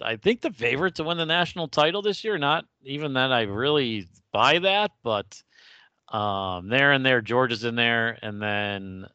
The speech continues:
those are, like, the big five. And then the A and M could make it. I think A and M is gonna be pretty good. It pains me to say it, but I think A and M is gonna be pretty good this year. Um, but what are your thoughts overall from a, from a thirty thousand foot view on the season?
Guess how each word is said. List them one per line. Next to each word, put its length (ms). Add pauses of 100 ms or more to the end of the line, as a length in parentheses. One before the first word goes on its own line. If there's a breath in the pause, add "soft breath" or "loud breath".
those 180
are, 100
like, 260
the 80
big 220
five. 640 (320)
And 80
then 120
the 140
A 100
and 100
M 160
could 140
make 200
it. 80
I 160
think 160
A 120
and 80
M 100
is 40
gonna 140
be 60
pretty 240
good. 180
It 80
pains 260
me 100
to 60
say 260
it, 80
but 80
I 100
think 120
A 40
and 160
M 80
is 60
gonna 120
be 80
pretty 220
good 140
this 180
year. 200 (680 loud breath)
Um, 720 (640)
but 100
what 140
are 40
your 120
thoughts 320
overall 420
from 260
a, 240
from 280
a 340 (180)
thirty 240
thousand 340
foot 180
view 200
on 120
the 60
season? 440